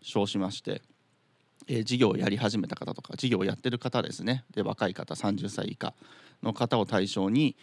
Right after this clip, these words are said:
えー、事業相談をする会みたいなことをやっております。まあ、そういうね、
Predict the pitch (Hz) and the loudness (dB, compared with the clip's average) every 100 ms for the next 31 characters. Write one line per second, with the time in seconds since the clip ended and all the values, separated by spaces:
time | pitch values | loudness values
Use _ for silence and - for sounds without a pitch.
0 | - - _ _ - 104 98 101 110 107 | -20 -20 _ _ -4 -2 0 -2 -2 4
1 | 120 113 135 117 - - - - - 98 | 4 4 4 4 2 -4 -6 -2 2 2
2 | - - _ - 135 107 - - - - | 0 -6 _ -2 2 2 0 -4 -4 -8
3 | - - 85 - - - - - 107 - | -8 -6 -6 -6 -8 -8 -6 -8 -12 -10
4 | - 104 131 120 110 117 | -4 0 2 4 2 0